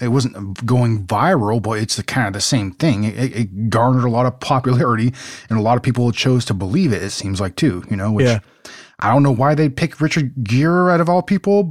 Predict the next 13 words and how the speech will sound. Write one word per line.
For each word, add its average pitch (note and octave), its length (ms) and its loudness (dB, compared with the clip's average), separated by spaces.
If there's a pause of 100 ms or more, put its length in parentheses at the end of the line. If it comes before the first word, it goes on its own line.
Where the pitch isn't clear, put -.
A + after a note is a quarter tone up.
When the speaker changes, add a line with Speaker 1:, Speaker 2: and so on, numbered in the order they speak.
(100)
Speaker 1:
but, A2 160 -4
but, G#2+ 200 -4 (140)
I G2 80 -8
mean, G2+ 120 -4
who A2+ 120 2
knows D3+ 240 2
what F#2 160 -4
happened, F#2+ 360 -4
you G2+ 60 -2
know, G#2+ 120 -2
like G#2 220 -2
Speaker 2:
<laughs> - 40 -2 (580)
Yeah. B2+ 300 2